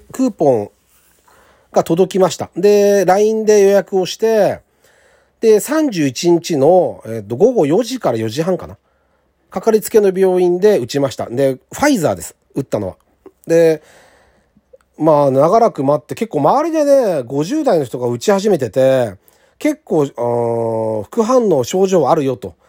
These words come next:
で、二回目打った人は二回目のがきついってやっぱ言ってて、僕は今回一回目だったんで、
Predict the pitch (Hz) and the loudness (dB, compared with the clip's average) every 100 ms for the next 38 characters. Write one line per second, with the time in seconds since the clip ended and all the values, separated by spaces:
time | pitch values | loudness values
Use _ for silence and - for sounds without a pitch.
0 | _ _ - 156 180 226 285 302 302 285 | _ _ -4 0 0 2 0 2 0 -2
1 | 247 _ 240 190 277 233 170 190 226 226 | -4 _ -2 0 2 2 2 2 4 4
2 | 175 120 - 156 139 - 110 101 110 101 | 2 -4 -10 -8 -8 -8 -10 -8 -10 -10
3 | - 120 147 147 113 175 214 277 302 302 | -10 -4 0 2 0 -4 0 -2 -2 -4
4 | 120 110 - 269 269 123 - 98 110 147 | -6 -8 -2 0 2 0 -6 -8 0 0
5 | 110 | 0